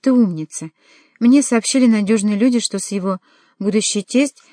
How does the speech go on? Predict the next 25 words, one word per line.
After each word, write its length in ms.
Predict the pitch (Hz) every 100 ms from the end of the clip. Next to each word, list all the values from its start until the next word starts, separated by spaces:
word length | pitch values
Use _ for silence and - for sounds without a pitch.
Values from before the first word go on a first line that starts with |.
| _
рассматривает 840 | 180 196 - 214 220 240 220 233 185
возможность 680 | 190 185 185 190 208 226
аннулировать 640 | 214 190 175 185 196 208 -
помолвку, 640 | 185 175 165 160 - 240 - _ _ -
и 80 | 220
что 180 | -
если 320 | 240 226 - 214
Джованни 580 | 185 214 196 208 175
не 180 | 170 165
женится 540 | 165 165 165 185 - 233
в 40 |
ближайшие 540 | 233 233 247 240 -
несколько 440 | 240 240 - 226 233
месяцев, 500 | 233 233 226 - 220 _ _ _ _ _ _ -
его 300 | 202 214 190
невесте 560 | 185 175 170 185 - 240
найдут 400 | 247 226 247 -
другого 520 | 170 165 156 170 185
мужа". 440 | 190 156 151 147 147 _ _ _ _ _ _ _ _ _ _ _ _ _ _ _ _ _ -
"Я 240 | 208 247
сейчас 480 | 262 240 - 240 269
же 80 | 311
пойду 320 | 269 233 220
к 80 | -
отцу", — 420 | 226 - - 165